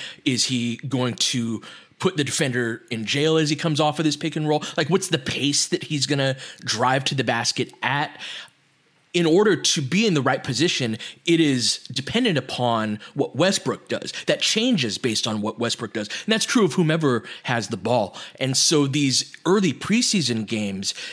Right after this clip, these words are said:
Vogel mentioned that they were hoping that the main core plays, like, you know, plays two games together. That to me is the, the best value of these preseason games,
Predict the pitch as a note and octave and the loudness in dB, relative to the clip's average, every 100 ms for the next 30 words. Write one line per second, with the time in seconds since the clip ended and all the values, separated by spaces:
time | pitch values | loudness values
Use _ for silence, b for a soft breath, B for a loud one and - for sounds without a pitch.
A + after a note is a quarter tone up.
0 | B - - B2+ E3 D#3 C#3 B2+ C#3 B2 | B -14 -8 0 2 4 2 0 -2 -2
1 | A2 B2 A2+ - B B B - C3+ D3+ | -2 -2 -2 -6 B B B -10 0 2
2 | C3+ D3+ C#3+ C3 B2+ B2 A#2+ A2+ A2+ C3+ | 4 2 2 2 0 0 0 0 -2 0
3 | D3 C#3 - C#3+ C3 - C3 A#2 A#2+ A2+ | 0 -2 -2 0 0 0 0 0 0 -2
4 | - B B - E3 B2+ D3 C3 - E3+ | -4 B B 0 2 2 0 0 0 0
5 | C#3 C3+ C3+ B2 A2 G#2+ G#2 B B - | 2 0 -2 -2 -2 -2 -6 B B -4
6 | C3+ E3 G3 - - D#3 C3 C#3 C#3 B2 | 0 0 0 -4 -2 0 2 2 0 0
7 | B2 G#2 A2 B2 G#2+ G#2 - _ C3 C3+ | -2 -2 -2 0 0 -2 -10 _ -6 -2
8 | D#3 D3 C3 A2+ A#2+ B2 A#2 G#2 - B2+ | 0 0 -2 -2 0 0 0 -2 -2 -2
9 | A#2 - - B2 - A2 A2 G#2 G#2+ G#2 | -2 -2 -4 -2 -2 -2 -4 -4 -4 -4